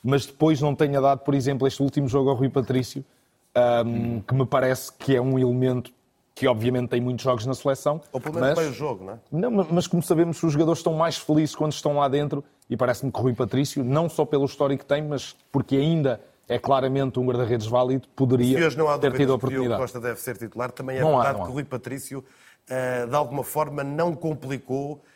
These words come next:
Speaker 2: esta titularidade a Diogo Costa, não é?
Speaker 1: E, e,
Speaker 2: Há jogadores que muitas vezes, por força do estatuto que têm,
Speaker 1: Certo, certo.
Speaker 2: complicam a,
Speaker 1: Mas
Speaker 2: a
Speaker 1: por isso
Speaker 2: chegada
Speaker 1: mesmo
Speaker 2: dos mais novos, que, que, que a dada
Speaker 1: Corretíssimo.
Speaker 2: altura já são melhores, não é?
Speaker 1: Corretíssimo, mas por isso mesmo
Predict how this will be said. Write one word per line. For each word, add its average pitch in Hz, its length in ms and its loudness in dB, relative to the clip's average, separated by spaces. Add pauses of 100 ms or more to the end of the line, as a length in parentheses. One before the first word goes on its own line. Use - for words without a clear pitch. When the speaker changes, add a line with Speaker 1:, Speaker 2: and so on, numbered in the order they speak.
(140)
Speaker 2:
esta 139 320 -6
titularidade 120 520 -10
a 120 40 -12
Diogo 120 260 -14
Costa, 90 320 -14
não 85 120 -18
é? 90 40 -18 (440)
Speaker 1:
E, 143 260 -4
e, 127 40 -4
Speaker 2:
Há 139 60 2
jogadores 147 460 -2
que - 80 -12
muitas 156 260 -6
vezes, 139 220 -8
por 127 160 -14
força 143 280 -6
do 127 120 -10
estatuto 123 440 -12
que - 80 -20
têm, 139 120 -2
Speaker 1:
Certo, 127 300 0
certo. 113 300 0
Speaker 2:
complicam 156 720 -2
a, 131 460 -2
Speaker 1:
Mas 151 160 2
Speaker 2:
a 139 40 0
Speaker 1:
por 170 100 4
isso 190 80 2
Speaker 2:
chegada 185 220 4
Speaker 1:
mesmo 165 100 2
Speaker 2:
dos 147 100 -6
mais 156 240 0
novos, 180 320 0
que, 156 220 -8
que, - 0 -
que - 140 -14
a - 20 -4
dada 135 160 -10
Speaker 1:
Corretíssimo. 147 300 2
Speaker 2:
altura 175 260 -2
já 151 120 -2
são 151 140 -6
melhores, 147 340 -6
não 110 80 -8
é? 127 40 0
Speaker 1:
Corretíssimo, 143 420 0
mas 139 100 2
por 175 200 2
isso 185 200 0
mesmo 175 400 0